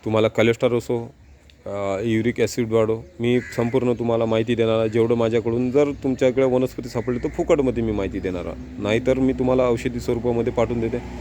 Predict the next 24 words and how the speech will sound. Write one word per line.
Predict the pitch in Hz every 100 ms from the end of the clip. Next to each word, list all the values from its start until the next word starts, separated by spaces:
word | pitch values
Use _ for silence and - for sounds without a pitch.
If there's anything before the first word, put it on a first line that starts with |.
| - - - -
आणि | 110 127 139 143 - - -
खात्रीशीर | 131 - 147 143 139
इलाज | 123 127 117
माझ्याकडे | 120 117 113 120
होतो. | 120 117 127 131 - - - - - - 107
जय | 139
गजानन | 131 131 127 123
माऊली, | 120 113 110 117 120 - - - - - - - 113
जय | 123 117
शिवराय. | - 90 80 - - - - - - - - - - - - - - - - - - - - - - - 101
आजचा | 101 117
व्हिडिओ | 110 120
कसा | 120 117
वाटला, | 113 110 117 127 - - - - - -
लाईक | 107 107 113
करा | 117 117
आणि | 113 113 113 113 117
गोरगरिबापर्यंत | 117 117 113 117 117 110 113 113
पोचू | 120 - 113 113
द्या, | 95 - -
कारण | 104 110
की | 110
हे | 117 143
वनस्पती | 131 120 - 110 117